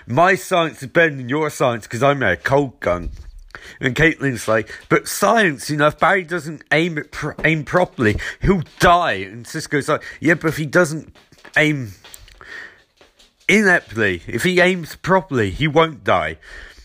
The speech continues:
And they're like, "Oh." And then th-, we realise this episode's really all about bullying and the effects it can have on kids, and teaching us a valuable lesson. If you want to beat up your bully, you have to get super speed and hit that, hit that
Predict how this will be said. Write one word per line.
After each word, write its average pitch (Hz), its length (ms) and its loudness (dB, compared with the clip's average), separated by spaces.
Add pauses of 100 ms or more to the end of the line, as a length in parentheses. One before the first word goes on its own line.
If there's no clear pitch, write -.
(440)
And 147 140 0
they're 151 160 6
like, 135 280 2
"Oh." 131 340 0 (200)
And 160 220 -2
then 170 280 0 (140)
th-, 135 220 -4
we 170 180 0
realise 160 500 2
this 143 180 -8
episode's 143 420 0
really 151 480 2 (180)
all 147 180 4
about 120 360 0
bullying 120 440 -2
and 107 120 -10
the 113 60 -4
effects - 360 0
it - 160 -6
can 117 120 0
have 113 140 2
on 104 120 -6
kids, 113 320 0 (260)
and 123 160 0
teaching 160 380 0
us 147 180 -4
a 139 60 2
valuable 131 400 2
lesson. 117 460 -4
If 101 140 -4
you 139 100 0
want 139 140 0
to 117 40 -10
beat 151 180 2
up 151 200 0
your 127 80 0
bully, 156 440 2 (360)
you - 320 -4
have 113 120 -2
to - 60 -14
get - 180 2
super - 280 -2
speed 113 380 0 (220)
and 131 160 0
hit 160 220 -2
that, 123 200 -2 (220)
hit - 280 -6
that 110 200 -2